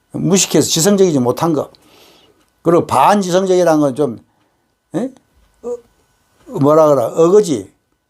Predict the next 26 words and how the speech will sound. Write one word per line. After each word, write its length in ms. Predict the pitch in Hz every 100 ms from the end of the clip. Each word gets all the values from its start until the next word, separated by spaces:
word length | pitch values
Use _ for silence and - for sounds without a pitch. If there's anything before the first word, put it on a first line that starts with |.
| _ _
뻔히 300 | - 202 226
알면서 680 | 175 139 180 214 180 202 - - _ _ _ -
생떼 400 | - 247 233 208
쓰는 260 | - 135 123
거. 260 | 104 92 _ _ _ -
이것이 600 | 175 190 190 196 165 -
반지성, 520 | - 190 170 170 160 - - -
이 260 | - 214 196
뻔-, 300 | 240 240 262 233 220 214
뻔히 200 | 233 240
하면 120 | 214
생떼 300 | 180 247 233
쓰는 240 | 226 220
거 60 | 208
아닌가 200 | 214 202
싶은 240 | 165 165
생각이 240 | 175 190 151
드는데, 460 | 170 196 202 135 - - - -
아, 100 | -
그럼 320 | 302 349 349 330
뭐 320 | 339 339 220
생떼 320 | 208 240 233
써도 300 | 214 214 190
받아들이면 640 | 160 190 180 175 156 123
받아들이자 480 | 156 156 139 139 120
이거지. 280 | 110 110 95